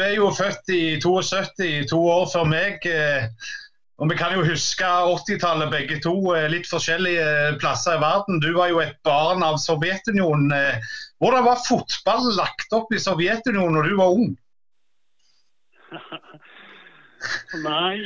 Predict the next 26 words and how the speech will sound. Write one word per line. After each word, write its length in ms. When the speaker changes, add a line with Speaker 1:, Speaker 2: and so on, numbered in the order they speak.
Speaker 2:
jeg 200
begynte 560
jo, 160
eh, 180
når 220
jeg 240
var 360
ti 200
år 160
gammel, 440
så 160
det 160
var 280
på 120
dagens, 480
eh, 160
situasjon, 440
det 120
er 80
jo 140
ganske 480
sent 320
egentlig. 460
Alle 240
er 80
jo 140